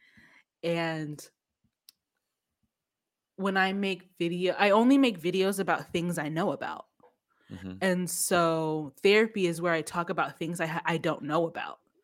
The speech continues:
Speaker 2: Mm.
Speaker 1: Um, or I haven't figured out. When, whatever I post on the internet, I figured it out already. I'm talking about an old problem or an
Speaker 2: Hmm.
Speaker 1: old story or, you know, something that's happened in the past. Um,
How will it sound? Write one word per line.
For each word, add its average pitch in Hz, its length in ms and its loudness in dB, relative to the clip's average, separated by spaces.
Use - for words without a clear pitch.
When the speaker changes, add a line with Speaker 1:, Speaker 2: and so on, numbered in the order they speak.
Speaker 2:
Mm. 92 720 -12
Speaker 1:
Um, 156 720 -4
or 175 140 4
I 165 40 0
haven't 170 480 0
figured 165 480 -2
out. 143 340 2
When, 160 180 -6
whatever 208 340 4
I 262 100 6
post 226 340 0
on 202 140 2
the 175 120 -4
internet, 185 320 0
I 170 100 2
figured 175 380 -2
it 139 100 -6
out 151 200 -2
already. 131 420 -6
I'm 156 140 -6
talking 180 340 0
about 170 220 0
an 147 100 -8
old 160 300 -2
problem 156 580 0
or 156 440 -4
an 98 80 0
Speaker 2:
Hmm. - 20 -2
Speaker 1:
old 160 560 0
story 151 720 2
or, 156 360 -4
you 156 120 -4
know, 147 120 -6
something 175 340 -2
that's 156 240 -4
happened 147 360 -2
in 156 140 -10
the 127 80 -10
past. 147 640 -4
Um, 156 500 -6